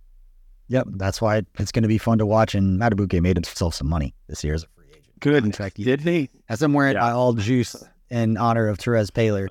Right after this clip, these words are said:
Speaker 2: <laughs>
Speaker 1: Contract year being undefeated, and Madubuike got himself
Speaker 2: Yeah.
Speaker 1: paid. So he might not be a household name. He will be when people see that contract.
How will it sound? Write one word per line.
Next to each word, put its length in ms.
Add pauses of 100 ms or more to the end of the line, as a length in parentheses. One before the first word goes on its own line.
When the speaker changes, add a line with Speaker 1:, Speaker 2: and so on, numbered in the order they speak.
(100)
Speaker 2:
<laughs> 120
Speaker 1:
Contract 600
year 160
being 260
undefeated, 580
and 200
Madubuike 520
got 140
himself 400
Speaker 2:
Yeah. 60 (100)
Speaker 1:
paid. 380 (260)
So 100
he 60
might 120
not 120
be 80
a 60
household 320
name. 120
He 100
will 200
be 160
when 100
people 220
see 120
that 160
contract. 520